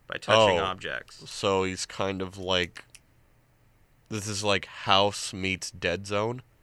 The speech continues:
Speaker 1: Yeah. Directed and produced by Ridley Scott.
Speaker 2: Okay. Well, that's a thing. Sure, why not, C B S? I mean, you already have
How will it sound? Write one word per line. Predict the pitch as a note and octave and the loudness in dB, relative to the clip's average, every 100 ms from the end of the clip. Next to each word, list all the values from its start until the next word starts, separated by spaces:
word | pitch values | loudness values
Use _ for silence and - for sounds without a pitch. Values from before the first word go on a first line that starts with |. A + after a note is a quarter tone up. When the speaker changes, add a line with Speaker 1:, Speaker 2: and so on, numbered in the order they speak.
| _ | _
Speaker 1:
Yeah. | C#3 D3 C#3+ G2+ - - - _ _ - _ _ _ _ - | -4 2 4 4 0 -12 -20 _ _ -20 _ _ _ _ -20
Directed | - B2+ B2+ A#2+ C3+ A#2+ | -8 4 4 4 -4 -6
and | A2+ | -6
produced | B2 B2 C3 | -6 -6 -6
by | - | -2
Ridley | A2 A#2 A#2 A2+ | 0 0 -4 -8
Scott. | - B2+ A2+ D#2+ - _ _ - _ _ _ - | 0 4 6 4 -4 _ _ -20 _ _ _ -4
Speaker 2:
Okay. | C3 G#2+ G2+ - _ - - | 0 2 0 -4 _ -18 -8
Well, | G#2+ | 2
that's | A#2 B2+ - - - | 2 2 -8 -12 -6
a | G2 | -2
thing. | G2+ G2 A#2 - _ | 2 0 0 -10 _
Sure, | - C3 F2+ | -4 0 0
why | F2+ A#2 | 0 0
not, | A#2+ G2+ | 0 -2
C | F#2 | -6
B | E2+ | -4
S? | F#2+ - F#2 | -6 -6 -14
I | |
mean, | F#2 | -10
you | F#2 | -4
already | G2 G2+ | -2 0
have | G2 F#2+ | 0 -2